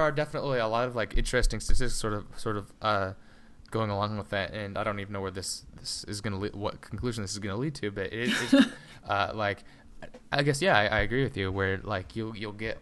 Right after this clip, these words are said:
Speaker 1: um, these studies that show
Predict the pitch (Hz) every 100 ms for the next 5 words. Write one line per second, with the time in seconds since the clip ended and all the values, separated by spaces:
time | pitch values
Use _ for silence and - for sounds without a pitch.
0 | - 104 98 87 - - - - - -
1 | - 107 110 104 101 98 - - - -
2 | 120 135 156 120 - 110 104 104